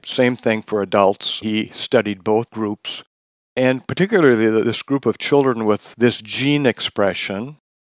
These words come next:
hundred genes that are most upregulated or downregulated in pediatric sepsis. This endotype A, it's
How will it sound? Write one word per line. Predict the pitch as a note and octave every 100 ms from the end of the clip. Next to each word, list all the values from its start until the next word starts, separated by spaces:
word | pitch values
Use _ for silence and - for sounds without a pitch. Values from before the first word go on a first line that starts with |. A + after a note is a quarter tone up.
| _
hundred | - - C3+ B2
genes | G#2 A2+ G#2+ G#2+ G#2+
that | A2+ G#2
are | G2+
most | G#2 G#2 -
upregulated | A#2+ - G2+ G2+ G#2 G#2 G2+ G2+
or | G2+
downregulated | G2+ G2+ G#2 G2 F#2+ F#2+ G2 F#2+ G2
in | F#2+ F#2+
pediatric | - A2+ F#2+ F#2+ - G2
sepsis. | - F#2+ - - G#2 - - _ _ _ _
This | A#2+ C3 -
endotype | C#3 D#3+ D3 C#3 B2+ -
A, | B2 A#2+ G#2+
it's | G#2 -